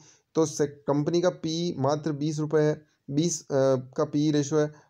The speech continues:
वहीं सेक्टर की पीई की बात करें तो नाइंटी फ़ोर जो, जो कि काफ़ी हाई है। तो कंपनी यहाँ पर, अ, आपको अच्छा रिटर्न देने की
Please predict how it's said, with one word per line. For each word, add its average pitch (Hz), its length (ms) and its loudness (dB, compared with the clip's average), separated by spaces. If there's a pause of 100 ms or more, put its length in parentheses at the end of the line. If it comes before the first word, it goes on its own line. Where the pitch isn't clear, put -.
वहीं 151 120 2
सेक्टर 156 340 -2
की 170 100 2
पीई 165 200 -2
की 156 80 -2
बात 147 280 2
करें 156 200 2
तो 156 80 0
नाइंटी 143 300 0
फ़ोर 147 260 -2
जो, 139 320 -6
जो 143 120 0
कि 143 140 -6
काफ़ी 143 300 0
हाई 131 240 2
है। 110 220 -2 (460)
तो 160 100 2
कंपनी 156 420 2
यहाँ 156 220 2
पर, 170 180 2 (300)
अ, 135 340 2
आपको 151 360 0
अच्छा 151 420 -2
रिटर्न 156 320 0
देने 156 200 0
की 151 360 -10